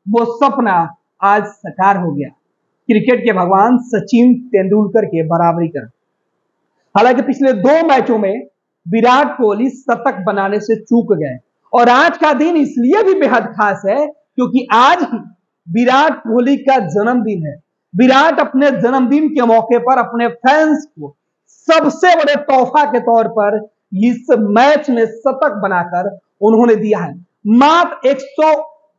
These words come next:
उन्नीस गेंदों पर विराट ने शतक बनाया है। भारत को एक मजबूत शुरुआत देने के साथ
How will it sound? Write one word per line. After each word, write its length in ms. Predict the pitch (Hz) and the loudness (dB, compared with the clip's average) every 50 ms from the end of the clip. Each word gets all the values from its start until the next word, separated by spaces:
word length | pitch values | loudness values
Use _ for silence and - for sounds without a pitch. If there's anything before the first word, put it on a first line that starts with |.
| _ - | _ -2
उन्नीस 440 | 320 349 392 392 415 415 359 - - - | 0 2 2 4 2 2 2 0 -2 -2
गेंदों 480 | 185 214 240 240 233 214 214 202 202 | -2 0 0 0 0 2 0 0 0
पर 440 | 202 - 202 202 208 214 208 - _ _ _ _ _ - | 0 -2 -2 -2 -2 -4 -6 -10 _ _ _ _ _ -2
विराट 480 | 170 254 269 277 277 277 294 285 294 254 | 0 2 4 4 4 4 2 0 0 -2
ने 260 | 269 247 240 247 233 | -2 0 0 0 -2
शतक 500 | - - - _ - 269 254 262 277 226 | -4 -8 -8 _ -4 -2 -2 -2 -4 -4
बनाया 440 | 208 196 175 160 147 135 127 127 131 | -4 -6 -8 -8 -10 -12 -12 -16 -20
है। 100 | 131 127 _ _ _ _ _ _ _ _ _ _ _ _ _ _ _ _ 170 | -20 _ _ _ _ _ _ _ _ _ _ _ _ _ _ _ _ _ -10
भारत 540 | 170 - 185 240 262 294 311 320 - - - - | -6 -2 0 2 2 2 2 0 -2 -4 -4 -2
को 280 | 311 320 320 320 - 240 | -2 -2 0 0 -2 -4
एक 100 | - - | -2 -2
मजबूत 680 | 240 233 226 233 233 214 175 226 180 262 320 349 - - - | -2 0 0 2 0 0 0 -2 0 0 0 0 -2 -4 -6
शुरुआत 540 | - - 254 240 233 247 254 269 294 285 285 | -4 -2 0 2 4 4 4 2 2 0 0
देने 340 | 220 220 214 208 202 202 | 0 0 0 0 0 -2
के 120 | 190 196 196 | -2 -2 -4
साथ 320 | 196 - 220 226 240 262 | -4 -4 -2 0 0 0